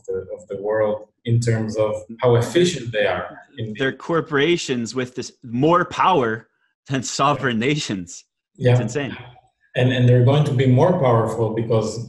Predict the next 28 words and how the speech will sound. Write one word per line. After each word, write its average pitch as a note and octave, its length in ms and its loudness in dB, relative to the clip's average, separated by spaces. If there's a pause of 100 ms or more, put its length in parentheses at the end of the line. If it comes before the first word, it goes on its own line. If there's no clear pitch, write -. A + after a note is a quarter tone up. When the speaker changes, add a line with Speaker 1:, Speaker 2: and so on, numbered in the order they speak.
Speaker 1:
<clears throat> G3+ 480 6
centralization B2 840 2
is A#2+ 280 2
good C3 300 2 (560)
in, G#2+ 640 -4
eh, A#2+ 260 -4
when, G#2 260 -6
when, G2+ 300 -8
when G#2 160 -8
you're G2+ 440 -6 (240)
building, G#2 460 -4
uh, F2+ 580 -6 (160)
like, F2+ 220 -10 (180)
a - 40 -16
s-, - 280 -20
superior G2+ 920 -2 (380)
A A2+ 140 -2
I, - 440 0 (680)
um, F#2 600 -8 (460)
then, G2+ 520 -2
then G#2 680 -4 (280)
being B2 220 2
centralized B2 600 2
and - 140 -4
being A#2 280 4
a, G2+ 680 -8
uh, F2+ 460 -10 (140)
um, F#2 280 -14